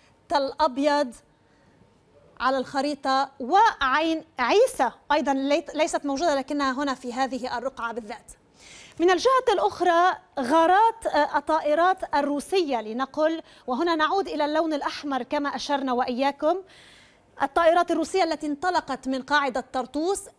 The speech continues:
يعني دعمت تحرك القوات الحكومية السورية على الأرض. تركزت هذه الغارات مشاهدينا بمجملها بين إدلب وحما، ولطالما أشار، أشار المرصد السوري، إن تتذكرون معي،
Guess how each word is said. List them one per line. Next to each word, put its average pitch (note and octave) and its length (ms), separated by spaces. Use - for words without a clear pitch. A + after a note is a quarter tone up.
يعني C#4+ 340
دعمت F#4+ 500
تحرك C#4 460
القوات C4 480
الحكومية C4 560
السورية B3+ 440
على A#3 220
الأرض. C#4 320
تركزت F4 720
هذه C#4+ 480
الغارات C#4 380
مشاهدينا C#4+ 480
بمجملها D4 960
بين E4 420
إدلب D4+ 520
وحما، C4+ 520
ولطالما C#4 800
أشار، D#4 640
أشار F#4+ 380
المرصد C#4 420
السوري، D4+ 540
إن C#4+ 100
تتذكرون C#4+ 640
معي، D#4 360